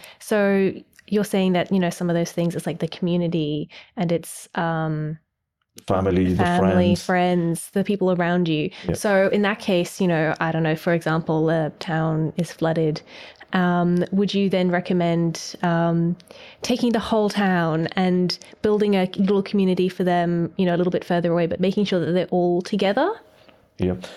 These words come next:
Speaker 2: I think the problem here is, as, uh, we can, we recognize the challenge here. The locale cannot be, um,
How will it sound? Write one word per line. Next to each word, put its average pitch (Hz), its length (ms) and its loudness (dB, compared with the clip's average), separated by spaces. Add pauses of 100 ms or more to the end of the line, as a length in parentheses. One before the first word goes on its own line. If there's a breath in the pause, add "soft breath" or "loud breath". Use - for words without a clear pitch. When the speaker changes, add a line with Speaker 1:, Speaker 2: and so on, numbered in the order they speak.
(140 loud breath)
Speaker 2:
I 160 80 0
think 175 140 2
the 156 80 0
problem 156 360 4
here 151 220 2 (100)
is, 90 200 -2
as, 98 560 0
uh, 90 340 2 (280)
we 110 180 0
can, 110 280 0
we 107 220 4
recognize 104 500 2
the 92 60 0
challenge 98 380 2
here. 85 100 0
The 95 140 0
locale 98 680 0
cannot 98 280 2
be, 87 400 0
um, - 540 -2